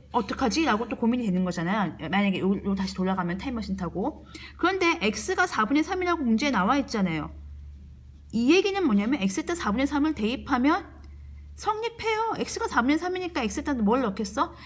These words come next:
사분의 삼을 넣어도 돼요. 그냥 직접 이렇게.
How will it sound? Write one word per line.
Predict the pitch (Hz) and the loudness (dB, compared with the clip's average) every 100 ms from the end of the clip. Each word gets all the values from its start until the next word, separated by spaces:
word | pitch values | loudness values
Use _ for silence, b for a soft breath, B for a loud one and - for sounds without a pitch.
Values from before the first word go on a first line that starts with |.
| B B | B B
사분의 | - 196 269 | 0 2 2
삼을 | 277 339 330 | 0 0 2
넣어도 | 180 196 302 | 2 0 0
돼요. | 202 151 | 0 0
그냥 | - 151 | -2 -6
직접 | - - 175 - | -6 -4 -4 -4
이렇게. | 156 - | -8 -10